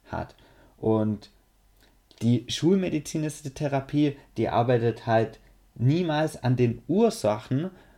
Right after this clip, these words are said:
und deswegen kann daher auch niemals wirkliche Heilung geschehen. Also wirklich im weiteren Sinne. Natürlich kann es unser Leben retten. Und mir ist auch bon-, besonders wichtig,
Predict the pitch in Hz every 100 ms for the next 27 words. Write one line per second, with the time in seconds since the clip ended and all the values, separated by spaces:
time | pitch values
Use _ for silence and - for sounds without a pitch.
0 | _ - 123 127 131 - 131 139 131 131
1 | - _ _ _ _ _ _ - 139 170
2 | 208 175 - 120 135 139 - 123 - 123
3 | 139 196 160 131 143 170 170 - _ _
4 | - 143 139 143 135 127 123 - - -
5 | 233 127 101 92 _ _ _ _ _ -
6 | 107 - 98 85 - - - - _ -
7 | - - _ _ _ - 110 117 117 120
8 | 127 123 95 107 101 107 135 135 107 101
9 | 95 - 98 95 95 95 - 165 156 120
10 | - 110 107 101 107 104 - _ - 120
11 | 143 107 92 95 101 95 - - 127 147
12 | 123 - 123 - - 135 135 - 127 302
13 | 147 117 - 135 - 110